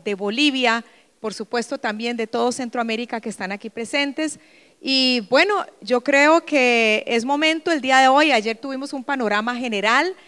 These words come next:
sobre lo que es la problemática del agua y hoy vamos a ver,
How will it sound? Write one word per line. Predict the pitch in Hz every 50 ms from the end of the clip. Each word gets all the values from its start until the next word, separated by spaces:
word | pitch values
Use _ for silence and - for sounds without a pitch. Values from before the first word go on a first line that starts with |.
| - - _
sobre | - - 254 226 220 214 202
lo | 208 202 196 -
que | 214 202 208 214
es | 208 269
la | 262 247 240
problemática | - 233 208 196 196 190 190 202 208 220 220 - 277 254 - - 269 269 262 247 233 214 196 190 - - - 190 175
del | 190 208 214 226
agua | 226 226 240 247 214 269 302 359 415 - - - _ _ _ _ _ _
y | - 247 240 233
hoy | 240 254 269 294
vamos | 254 320 320 330 349 330 339
a | 320 294
ver, | 277 277 277 285 302 311 - - - _